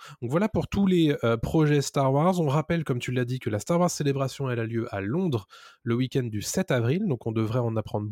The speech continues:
beaucoup plus à ce moment-là, que ce soit pour les projets jeux vidéo, les projets séries, mais aussi les projets de films. On espère une officialisation quand même d'un feu vert d'au moins un des projets qu'on a cités tout à l'heure. Et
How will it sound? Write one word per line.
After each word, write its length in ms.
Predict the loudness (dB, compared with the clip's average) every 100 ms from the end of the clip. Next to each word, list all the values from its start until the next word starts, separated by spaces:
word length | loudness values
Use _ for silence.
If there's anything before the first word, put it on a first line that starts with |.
| -2
beaucoup 300 | 0 0 -2
plus 280 | 0 0 0
à 60 | -4
ce 80 | -2
moment-là, 400 | 0 0 0 -2
que 80 | -6
ce 160 | -6 -6
soit 180 | -4 -4
pour 120 | -4
les 80 | -2
projets 280 | -2 0
jeux 140 | 2 2
vidéo, 400 | 2 2 0 -2 -12 -20 _
les 100 | -6
projets 360 | -4 -4 -2 -6
séries, 480 | -2 0 2 -2 -4
mais 240 | -2 2
aussi 380 | 2 0 -4 -2
les 100 | -2
projets 300 | -2 -2 -2
de 100 | -2
films. 320 | -2 -2 -2 -4 -18 -20 -10
On 160 | -4
espère 360 | -2 0 0 2
une 140 | 2
officialisation 840 | 0 -2 -2 0 2 2 0 -2 -4
quand 220 | -2 0
même 320 | 0 0 -4 -6
d'un 160 | -4 -4
feu 220 | 0 0
vert 280 | 2 2 0
d'au 160 | 0 -2
moins 220 | -2 -2
un 160 | 0 2
des 100 | 0
projets 360 | 0 0 0 0
qu'on 180 | -2
a 80 | -4
cités 280 | -4 -10 -10
tout 120 | -10 -8
à 80 |
l'heure. 220 | -6 -8 -10 -20 -20 -20 _
Et 280 | -2 0